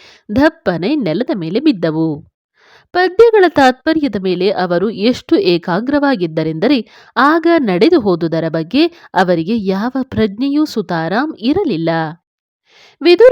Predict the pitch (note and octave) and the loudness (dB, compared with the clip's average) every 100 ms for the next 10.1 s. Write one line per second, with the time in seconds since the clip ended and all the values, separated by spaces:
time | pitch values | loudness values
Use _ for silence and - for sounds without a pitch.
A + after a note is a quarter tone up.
0 | G#4+ F4 F4 E4 D4 C4+ D4+ D4 A3 G#3 | 6 2 2 2 2 2 0 4 2 2
1 | D4 C4+ G#3+ F#3+ F3+ F#3+ F#3+ B3+ G#3 F3 | -2 -2 -4 -4 -4 0 0 0 0 -2
2 | G3 A#3 F#3 F3+ C#4+ D4+ - E3+ E3+ F3+ | -2 -2 -2 -2 -2 -2 0 -2 0 -2
3 | B3+ F3 F3 D#3+ E3 D#3+ F3 D#4+ - - | -2 -6 -6 -6 -4 -2 0 -2 -4 -16
4 | _ G#3+ C#4+ D#4 - D#4 D#4 D#4 F3 E3+ | _ -6 -4 -4 -4 -2 -2 -2 -6 -6
5 | E3+ C4 D#4+ D4 - D#4 - _ - C#4 | -4 -2 0 -2 0 -2 -2 _ -6 -4
6 | D#4 D#4 D#4 D#4 B3+ F#3 E3+ E3 E3 E3+ | -2 0 0 0 -4 -4 -4 -4 -2 -2
7 | E3+ F3 D4 C4+ E4+ G4+ G#3 F3 E3+ E3+ | -4 -6 -4 0 0 2 2 0 -2 -2
8 | D#3+ F3+ _ _ _ _ G3 A3 G#3 E3 | -2 -6 _ _ _ _ -4 0 2 0
9 | D#3+ B3 F3+ - E4 G3 D#3+ D#3 E3+ A#3+ | -4 -4 -6 -2 -2 0 -2 -4 -4 0